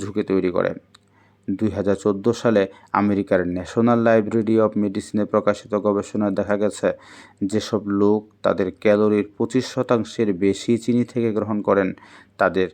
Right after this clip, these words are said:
হৃদরোগজনিত মৃত্যুর ঝুঁকি বেশি। চিনিযুক্ত পানীয়, ক্যান্ডি, পেস্ট্রি ও পাউরুটি খাওয়া বাদ দিলে শরীরে ট্রাইগ্লিসারাইডের মাত্রা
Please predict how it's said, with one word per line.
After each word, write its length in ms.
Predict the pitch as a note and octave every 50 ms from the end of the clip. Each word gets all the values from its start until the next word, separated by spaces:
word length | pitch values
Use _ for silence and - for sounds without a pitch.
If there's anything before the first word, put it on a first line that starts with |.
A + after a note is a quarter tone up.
| _ _ _ _ -
হৃদরোগজনিত 1120 | A2+ G2+ A2 A2+ A2 G#2+ G#2+ - A2 G#2+ G2+ A2+ A2+ A2 G#2 G2 - G#2+ G#2 G#2 G2 - G#2
মৃত্যুর 480 | G2 F#2+ F#2+ G2 G2 - _ - G2+ F#2+ F#2 -
ঝুঁকি 240 | - G#2+ F#2+ G2
বেশি। 320 | F2+ F#2 F2+ - - F2+ E2+ E2+ - _ _ _ _ _ _ _ -
চিনিযুক্ত 520 | - B2 A#2+ B2 A#2+ A2 A2+ A2+ A2 - A2+ G2+ -
পানীয়, 380 | G#2 G2 G2 G2+ G2+ G2 G2+ F#2+ F#2 F#2 - -
ক্যান্ডি, 520 | - A#2+ A2 G#2+ G#2+ G#2 G2+ F#2 G2+ G2 F#2+ F#2
পেস্ট্রি 640 | - - G#2+ G#2 G#2 - - - - - G2+ G2+ G2 F#2+
ও 120 | - G2+ F#2+ F#2 F#2 -
পাউরুটি 480 | - A2 G#2+ A2 A2 A2 G#2+ G2+ - G2+
খাওয়া 280 | - - - F#2+ F#2+ F2+ -
বাদ 140 | F#2+ F#2+ F#2 F2+ F2+
দিলে 240 | G#2+ G2 F#2+ F#2 F#2 - - - - - - _ - -
শরীরে 480 | - - B2+ A#2+ A2+ A2+ G#2+ G2+ G2+ G2 F#2+ - - - _ _ -
ট্রাইগ্লিসারাইডের 1000 | - A#2 A2 G#2+ G#2+ F#2+ G#2 G#2 G2+ - - G2+ F#2+ F#2+ F#2+ F#2+ F2+ F#2+ F#2 F2+
মাত্রা 380 | F#2 F#2 F#2 - - - -